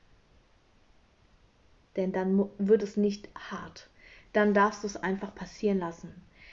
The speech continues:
Dann wird es für dich gemacht, anstatt dass du mit Anstrengung da reingehen musst.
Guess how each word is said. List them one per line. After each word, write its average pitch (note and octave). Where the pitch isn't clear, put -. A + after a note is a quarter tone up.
Dann F#3+
wird A#3
es -
für G3+
dich G3
gemacht, G3
anstatt F#3
dass -
du F#3+
mit G3
Anstrengung F3+
da E3
reingehen F3
musst. -